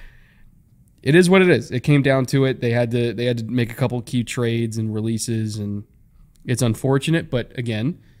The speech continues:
they did have a really nice draft to hopefully replenish some of these losses over time. I'm not, I'm not trying to say any of these D Bs are ever gonna be Jalen Ramsey or,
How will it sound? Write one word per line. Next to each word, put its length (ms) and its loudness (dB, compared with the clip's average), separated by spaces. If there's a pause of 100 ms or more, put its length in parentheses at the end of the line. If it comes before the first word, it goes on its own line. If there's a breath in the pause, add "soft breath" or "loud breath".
(880 soft breath)
they 200 0
did 180 0
have 160 -2
a 40 -2
really 260 -4
nice 300 -4
draft 480 -8
to 220 -6
hopefully 460 -6
replenish 640 -6
some 140 -4
of 140 -4
these 140 -6
losses 440 -10
over 220 -2
time. 360 0
I'm 60 -10
not, 380 -8
I'm 100 -6
not 140 -8 (280)
trying 220 -2
to 60 0
say 200 0
any 120 2
of 60 0
these 160 -2
D 180 -2
Bs 260 -2
are 80 -2
ever 200 -2
gonna 180 0
be 120 0
Jalen 300 0
Ramsey 580 -2
or, 200 -6